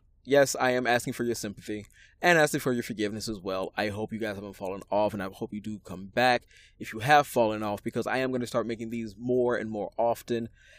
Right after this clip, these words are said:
Again, there are a lot of movies out there I wanna see. I'm going to see Ant-Man this week, hopefully, crossing fingers.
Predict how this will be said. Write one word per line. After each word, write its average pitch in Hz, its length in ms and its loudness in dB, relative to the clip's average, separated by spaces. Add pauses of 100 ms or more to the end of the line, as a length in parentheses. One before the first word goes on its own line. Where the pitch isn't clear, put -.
Again, 127 180 4
there 120 80 6
are 113 40 4
a - 20 2
lot 123 140 6
of 120 40 2
movies 117 240 2
out 107 160 2
there 107 120 0
I - 20 2
wanna 90 220 -2
see. 139 640 0
I'm 104 220 -2
going 113 200 0
to 107 40 -6
see 101 240 -2
Ant-Man 120 440 0
this 117 220 0
week, 120 280 -4 (220)
hopefully, 117 880 -2 (720)
crossing 120 380 2
fingers. 117 540 -2